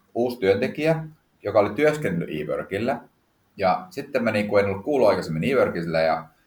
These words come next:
eWorkista ja, ja sit perehdyin vähän, että mikä homma on kyseessä. Se vaikutti kiinnostavalta. Ja sitten itse asiassa samaisena vuotena sit päädyin aloittamaan työt eWorkilla. Ja, ja tota, kaksituhatta kaksitoista me sit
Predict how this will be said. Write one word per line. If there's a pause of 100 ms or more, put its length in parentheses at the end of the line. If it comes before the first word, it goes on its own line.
eWorkista
ja,
ja
sit (180)
perehdyin
vähän,
että
mikä
homma
on
kyseessä. (520)
Se
vaikutti
kiinnostavalta. (540)
Ja
sitten
itse
asiassa
samaisena
vuotena
sit
päädyin
aloittamaan
työt
eWorkilla. (1080)
Ja, (640)
ja (160)
tota,
kaksituhatta
kaksitoista
me
sit